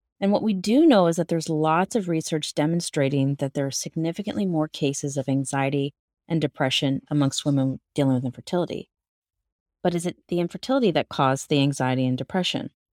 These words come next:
We know that infertility can impact a couple's relationship, sex life, daily interactions,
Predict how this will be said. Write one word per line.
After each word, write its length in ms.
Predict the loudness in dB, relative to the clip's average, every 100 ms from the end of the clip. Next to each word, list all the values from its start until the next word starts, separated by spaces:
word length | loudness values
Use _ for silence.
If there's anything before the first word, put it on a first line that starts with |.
| _ _ _ 2
We 140 | 6
know 300 | 8 8 8
that 120 | 6
infertility 600 | 2 0 -2 0 2 2
can 180 | 0 0
impact 500 | 0 -2 0 0 0
a 40 | -4
couple's 340 | -4 -2 -2
relationship, 840 | -2 0 0 2 -2 0 2 0 -2
sex 480 | -6 0 0 0 -4
life, 520 | 0 2 2 0 -6
daily 360 | 0 2 2 0
interactions, 1120 | -2 -2 -2 0 0 -2 -2 0 -2 -4 -8